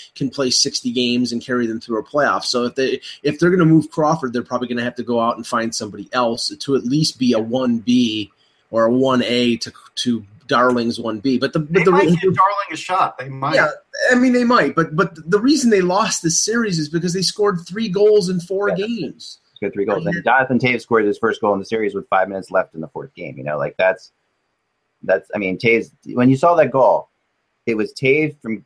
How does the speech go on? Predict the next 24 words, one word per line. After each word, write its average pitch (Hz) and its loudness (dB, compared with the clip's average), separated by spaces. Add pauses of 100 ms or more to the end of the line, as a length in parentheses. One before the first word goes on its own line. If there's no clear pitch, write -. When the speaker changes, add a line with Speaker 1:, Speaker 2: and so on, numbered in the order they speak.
(100)
Speaker 3:
Toews 180 -2 (140)
from 107 -6
Kane 135 -2 (760)
and, 104 -6
um, 98 -2
and 98 -12
Keith, 95 -8
the 82 -6
last 80 -6
goal, - -10
I 71 -12
think 78 -14
it 60 -16
was. 60 -12 (280)
And 104 -2
you 110 2
looked 151 2
on 147 2
the 135 2
screen, 113 0 (320)
and 107 0
it, 104 -2
you 113 -2
know, 101 2